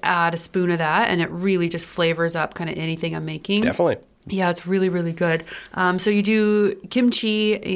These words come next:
Speaker 1: and, um, sauerkraut,
Speaker 2: Yep.
Speaker 1: right?
Speaker 2: Yep. We do four different flavors of sauerkraut right now.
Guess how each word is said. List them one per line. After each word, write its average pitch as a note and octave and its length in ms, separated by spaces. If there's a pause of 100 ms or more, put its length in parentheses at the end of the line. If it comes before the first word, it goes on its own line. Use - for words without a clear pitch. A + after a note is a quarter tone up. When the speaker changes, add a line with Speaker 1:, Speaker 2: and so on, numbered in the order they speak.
Speaker 1:
and, F3 560
um, E3+ 640
sauerkraut, G3 680
Speaker 2:
Yep. - 100
Speaker 1:
right? G#3 340
Speaker 2:
Yep. F#3+ 240
We C#3 120
do B2+ 120
four A#2+ 300
different A#2+ 220
flavors G#2 320
of G2 80
sauerkraut F2+ 440
right D2 140
now. A#2+ 240